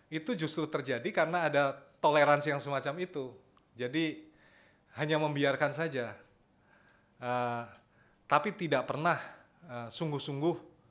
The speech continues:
berkomunikasi, tidak pernah sungguh-sungguh encounter atau bertemu gitu ya. Nah, kita tidak bisa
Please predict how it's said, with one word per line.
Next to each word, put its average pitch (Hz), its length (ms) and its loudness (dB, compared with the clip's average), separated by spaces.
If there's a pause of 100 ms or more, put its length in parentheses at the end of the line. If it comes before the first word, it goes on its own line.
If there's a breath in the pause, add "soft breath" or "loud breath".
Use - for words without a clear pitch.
(460 soft breath)
berkomunikasi, 151 800 -2 (800)
tidak 156 240 0
pernah 170 240 -4
sungguh-sungguh 156 560 -4
encounter 156 560 0
atau 123 240 -6
bertemu 139 400 -2 (160)
gitu 104 160 -10
ya. 117 160 -12 (1080)
Nah, 101 280 -10 (1500 soft breath)
kita 233 280 0
tidak 160 260 0
bisa 160 300 -2